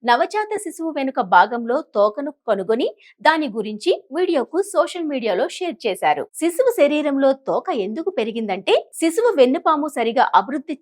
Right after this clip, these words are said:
చెందనప్పుడు పుట్టుకతో రకరకాల లోపాలు వస్తాయని డాక్టర్ లీ అన్నారు. వెన్నుపాము దాని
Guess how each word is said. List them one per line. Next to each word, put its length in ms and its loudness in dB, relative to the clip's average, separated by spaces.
చెందనప్పుడు 680 -2
పుట్టుకతో 680 0
రకరకాల 580 2
లోపాలు 460 0
వస్తాయని 640 2
డాక్టర్ 400 0
లీ 400 -4
అన్నారు. 400 0
వెన్నుపాము 600 2
దాని 280 2